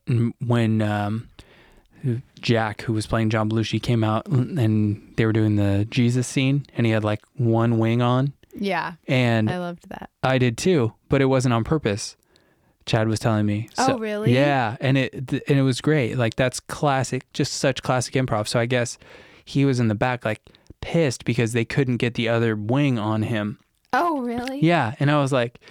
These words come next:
Speaker 1: I was sitting there watching it like,
Speaker 2: I
Speaker 1: "Oh
Speaker 2: thought
Speaker 1: my,"
Speaker 2: it was meant to be.
Speaker 1: Same.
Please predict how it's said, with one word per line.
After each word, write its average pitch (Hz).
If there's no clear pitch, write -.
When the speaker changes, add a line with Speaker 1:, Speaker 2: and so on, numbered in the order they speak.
Speaker 1:
I 147
was 143
sitting 123
there 117
watching 117
it -
like, 117
Speaker 2:
I -
Speaker 1:
"Oh 135
Speaker 2:
thought 127
Speaker 1:
my," 120
Speaker 2:
it 120
was 285
meant 277
to 302
be. 320
Speaker 1:
Same. 147